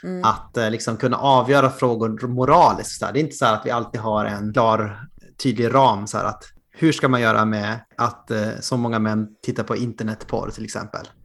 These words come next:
Speaker 1: Mm.
Speaker 2: Finns det, kan vi göra någon så här, eh, moralisk bedömning om, om det? Alltså skulle man kunna liksom fatta en,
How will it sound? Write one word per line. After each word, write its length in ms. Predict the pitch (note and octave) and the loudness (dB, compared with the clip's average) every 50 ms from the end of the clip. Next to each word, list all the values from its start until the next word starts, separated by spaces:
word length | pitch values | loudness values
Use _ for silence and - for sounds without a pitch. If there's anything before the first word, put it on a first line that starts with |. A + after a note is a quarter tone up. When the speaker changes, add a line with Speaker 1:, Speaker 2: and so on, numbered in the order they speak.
| _ _ _ _ G3 | _ _ _ _ -6
Speaker 1:
Mm. 300 | F#3 F#3 E3+ F3 F#3 - - - - - - _ _ _ _ _ _ _ _ _ _ _ | -4 -4 -4 -6 -8 -12 -12 -14 -16 -16 -18 _ _ _ _ _ _ _ _ _ _ _
Speaker 2:
Finns 180 | - C#3 C3 C3+ - | -2 -2 -2 0 2
det, 260 | C#3 B2+ B2 A2 G#2+ - - - - _ | 2 2 2 2 -2 -6 -12 -20 -16 _
kan 200 | - - C3+ B2+ | -2 0 0 2
vi 120 | B2 C3+ C#3 | 2 2 4
göra 200 | C#3+ C3 B2 B2 | 4 4 4 4
någon 160 | A#2+ A#2+ A2+ | 2 -2 -2
så 80 | A#2+ | -2
här, 140 | A2 G#2+ G#2+ A2+ G#2+ G#2 G#2+ | -2 0 0 0 0 0 -2
eh, 60 | G#2+ - _ _ _ - - | -6 -10 _ _ _ -14 -8
moralisk 560 | C3 B2+ C3 C3 B2+ B2 A#2+ A#2+ A#2 - - | -4 0 2 4 4 4 4 4 2 -2 -6
bedömning 640 | B2+ B2 A2+ C#3 D3+ F3 E3+ D3 C3+ B2+ A#2+ A2+ A2+ | -8 -2 2 4 4 4 4 2 2 2 2 0 -2
om, 280 | A2 A2 A2 A2 A2 G#2 - _ _ - | -2 -2 -2 -4 -6 -8 -12 _ _ -2
om 260 | - B2+ A#2+ A2+ A2+ | -2 0 0 0 0
det? 260 | A2+ A2+ G#2+ G#2+ A2 - - - - - - | 0 -2 -2 -2 -4 -8 -10 -14 -18 -16 -8
Alltså 220 | - C3+ C3+ C3 C3 | -6 -6 -4 -4 -6
skulle 200 | - - D3 C3+ | -4 -2 0 0
man 140 | D3 C#3+ C3 | 0 0 2
kunna 180 | D3 C3+ C3+ C3+ - - - - - | 2 2 0 0 -2 -4 -10 -8 -6
liksom 240 | C#3 C3 - C3 B2 | -6 -4 -2 -4 0
fatta 400 | - D3+ C#3 - - - B2+ A#2 | 2 2 2 2 2 0 0 0
en, 360 | A#2 B2 B2 A#2+ A#2+ A#2+ A#2 | 0 0 -2 -4 -4 -6 -8